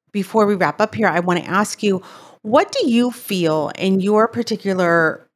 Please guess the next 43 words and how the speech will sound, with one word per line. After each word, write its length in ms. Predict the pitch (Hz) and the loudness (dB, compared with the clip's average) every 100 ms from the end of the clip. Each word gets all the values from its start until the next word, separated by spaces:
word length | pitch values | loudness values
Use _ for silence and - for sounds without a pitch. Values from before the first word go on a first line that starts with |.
| _ | _
line 320 | 190 185 170 185 | -4 -2 0 0
of 100 | 170 | 0
work, 240 | 151 151 | -2 -2
because 240 | 170 185 | -8 -8
you're 80 | 185 | -6
selling 340 | 180 214 240 247 | -4 0 0 -2
products 560 | - 170 165 170 - | 0 0 2 -2 -6
and 200 | - 185 | -8 -4
you're 100 | 170 | -4
doing 400 | 170 196 185 180 - | -4 -6 -4 -4 -6
a 320 | 160 156 151 - - - | -6 -4 -6 -12 -20 -18
very, 320 | 170 196 240 269 | -2 4 6 4
very 260 | 220 202 | 2 0
custom, 560 | 190 - 214 - 233 214 | -2 -6 -6 -2 -2 0
unique 320 | 196 180 175 | -2 -4 -6
experience 640 | 156 - 170 160 151 151 | -14 -12 -8 -6 -6 -8
for 180 | - - - | -10 -12 -2
every 280 | 196 185 208 | -4 -2 -4
single 340 | 196 185 165 | -4 -4 -4
client 500 | 156 - 160 147 - | -8 -10 -6 -6 -6
that 80 | 156 | -10
comes 240 | - 175 170 | -6 -6 -6
into 220 | 160 170 | -10 -10
your 120 | 160 | -10
studio, 520 | 156 - 160 147 - 160 | -10 -10 -10 -10 -10 -6
and 80 | 175 | -4
that's 160 | 170 | -4
what 140 | 196 190 | -6 -8
you're 80 | |
known 320 | 190 175 165 165 | -4 -2 -2 -4
for. 320 | - 110 - - - - - | -6 -8 -8 -14 -18 -18 -16
What 280 | 208 208 339 | -2 2 2
do 140 | 494 330 | 0 0
you 140 | 285 | 0
feel 240 | 262 226 | 0 -4
is 160 | - 175 | -2 -6
the 160 | 196 196 | -4 -2
most 580 | 190 190 185 214 240 - | 0 0 2 2 0 -4
important 600 | 196 180 - 185 160 - | -8 -6 -4 -4 -6 -12
part 360 | - 165 - - | -6 -4 -4 -10
of 120 | 151 | -10
your 160 | 165 | -8
workflow 880 | 156 160 151 - - 147 50 58 156 | -8 -6 -8 -8 -8 -4 -2 -4 -6